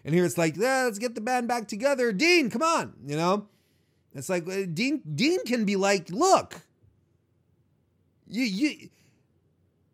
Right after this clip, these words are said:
stop pressuring me into this." Like, even later on, when they do run into, to, to Dean after the, his match with Elias in the ring,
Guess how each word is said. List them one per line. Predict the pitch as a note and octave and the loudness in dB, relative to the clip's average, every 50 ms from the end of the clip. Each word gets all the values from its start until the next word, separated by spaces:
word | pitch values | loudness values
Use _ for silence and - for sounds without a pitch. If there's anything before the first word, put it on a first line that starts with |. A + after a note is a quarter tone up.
| _ _ _ _ D#3 D3 | _ _ _ _ -14 -10
stop | - - - C#4 C#4 D#4 F4 - | -8 -4 0 0 0 0 -2 -4
pressuring | D3 - A#3+ C#4+ E4+ - - E4+ C#4 A#3 | -6 -2 0 0 0 0 -2 -2 -2 0
me | G3 F3+ E3+ D3 | 0 0 0 0
into | C3+ C3 - C3 C3 | -2 -4 -4 -6 -6
this." | A#2 A2 F#2+ E2 - - - - | -6 -6 -8 -8 -10 -14 -10 -6
Like, | - A#3+ G#3+ | -6 -4 -2
even | D4+ E4+ F4 F4+ E4 E4 | 0 -2 -2 -2 -2 -2
later | D#4 D4 D4 C#4 B3+ A#3+ C#4 | 0 0 0 0 0 0 0
on, | D#4+ E4 D#4 C#4+ - - F3 F#3+ G#3+ G#3 - _ _ _ _ - | 0 0 0 0 0 0 -2 -2 -4 -6 -8 _ _ _ _ -8
when | - F#3+ G3+ | -4 -2 0
they | F#3+ G3+ G3+ | 0 0 0
do | F3 D#3 G#3 C#4 D#4+ E4 E4 D#4+ C#4+ G#3+ E3+ - | 0 0 0 2 2 4 4 2 0 -2 -4 -10
run | D#3 D#3 D3 C#3 F3 E3+ F3 | -14 -8 -4 -2 -2 0 0
into, | F#3 F#3 E3+ C3 F3 E3 D#3+ D#3 D3 B2+ | -2 -2 -2 -2 0 0 0 0 -2 -4
to, | A#2 - D#3 D3 C#3+ A#2+ | -6 -6 -4 -4 -4 -6
to | - D3+ C#3+ | -6 -6 -6
Dean | C3 C3+ E3+ F#3+ F#3+ F3+ F3 | -4 -2 -2 -2 -2 -2 -2
after | D#3+ E3 E3+ D#3 - F3 D#3+ D3 | -2 -2 -2 -4 -2 -4 -4 -2
the, | C3 C#3+ C#3 C3 | -2 -2 -2 -2
his | B2 C#3+ B2 A#2 | -2 -2 -4 -4
match | C#3+ D#3 E3 D#3+ C#3 | -4 -4 -4 -4 -6
with | D3 A#2 B2+ | -6 -8 -8
Elias | A#2+ A#2+ D3+ F3+ G3+ G3 D3 - - | -10 -8 -6 -4 -4 -4 -4 -4 -4
in | B2 A#2+ | -4 -4
the | A#2 | -4
ring, | A#2+ E3 A#3+ C4+ A#3 F3+ D#3+ D#3+ | -4 -2 0 0 2 0 0 -2